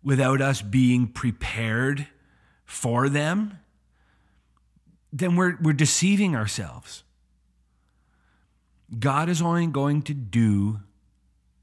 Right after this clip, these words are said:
the miraculous when we are committed to that which is ordinary. It's ordinary to sign up for a team and show up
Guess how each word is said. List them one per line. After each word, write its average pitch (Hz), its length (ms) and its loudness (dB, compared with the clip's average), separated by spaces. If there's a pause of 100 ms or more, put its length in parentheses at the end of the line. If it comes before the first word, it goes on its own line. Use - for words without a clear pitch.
(280)
the 117 100 -2
miraculous 110 1120 -2 (1200)
when 107 320 0
we 135 260 4
are 139 120 -2
committed 98 680 -4 (720)
to 113 120 -8
that 101 520 -6
which 104 260 -6
is 98 340 -6
ordinary. 87 760 -8 (1400)
It's 127 300 -4
ordinary 127 720 2
to 107 120 -6
sign 117 440 -2
up 117 180 -2
for 120 220 -6
a 123 100 -4
team 101 580 -4 (640)
and 110 200 -2
show 117 440 -2
up 98 340 -4